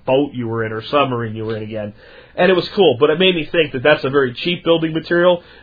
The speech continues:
very, very rugged, very, very stable. Uh, can, it's designed to hold, to go underground and be buried. That's exactly what it's made for. It fits together like Tinker Toy, Tinker Toys. You could make, basically,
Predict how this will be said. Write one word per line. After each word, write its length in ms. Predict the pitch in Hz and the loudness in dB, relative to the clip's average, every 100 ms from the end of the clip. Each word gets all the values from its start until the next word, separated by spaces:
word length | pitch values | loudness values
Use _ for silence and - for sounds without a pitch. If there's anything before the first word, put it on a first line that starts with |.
| 131 | 4
very, 280 | 151 147 | 6 6
very 220 | 131 139 123 | 6 2 2
rugged, 480 | 127 151 175 160 | 6 6 6 0
very, 240 | 135 143 120 | 0 -2 0
very 180 | 123 113 | -4 -6
stable. 720 | - - 147 156 180 185 - - - - | -8 -2 0 2 2 2 -2 -20 -20 -4
Uh, 160 | 120 117 | -2 0
can, 260 | 135 131 - | -2 -6 -6
it's 180 | 131 - | -10 -8
designed 580 | 143 123 143 160 175 | -8 0 4 4 4
to 80 | 160 | 2
hold, 380 | 147 160 156 131 | 2 4 4 4
to 80 | 139 | -6
go 320 | 123 160 170 | 2 6 8
underground 440 | 185 175 165 180 | 6 4 4 4
and 60 | 165 | 4
be 100 | 170 | 2
buried. 400 | 151 180 131 95 | 4 4 4 -2
That's 140 | - 131 | -12 -10
exactly 460 | 117 151 170 175 | -2 2 2 2
what 140 | 170 165 | 2 0
it's 120 | 156 | 2
made 280 | 160 175 - | 4 4 0
for. 220 | 117 - _ - - - | -6 -8 _ -20 -20 -8
It 140 | 127 123 | -6 -2
fits 200 | 170 - | -2 0
together 300 | 165 165 156 | 4 8 8
like 200 | 156 147 | 6 2
Tinker 280 | 170 175 | -2 -2
Toy, 240 | 139 131 131 | -4 -4 -4
Tinker 320 | - 165 160 | -4 -4 -4
Toys. 260 | 139 135 117 | -4 -4 -2
You 120 | 165 | -4
could 140 | 170 | -2
make, 340 | 160 160 - 131 | 2 2 0 0
basically, 720 | 160 196 - 147 147 143 | 2 2 0 -4 -2 -2